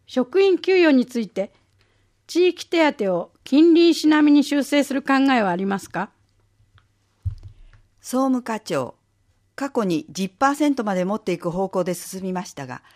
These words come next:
Speaker 2: 財政状況厳しい中、八パーセントにとどまっています。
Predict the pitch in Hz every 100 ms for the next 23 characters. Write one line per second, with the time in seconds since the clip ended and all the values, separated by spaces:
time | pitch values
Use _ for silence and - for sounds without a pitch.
0 | _ _ _ _ _ - 196 254 262 254
1 | 240 240 - 160 175 185 208 196 165 156
2 | - - _ _ - 170 - - 262 254
3 | 262 240 170 151 - 156 202 202 - -
4 | 131 117 117 -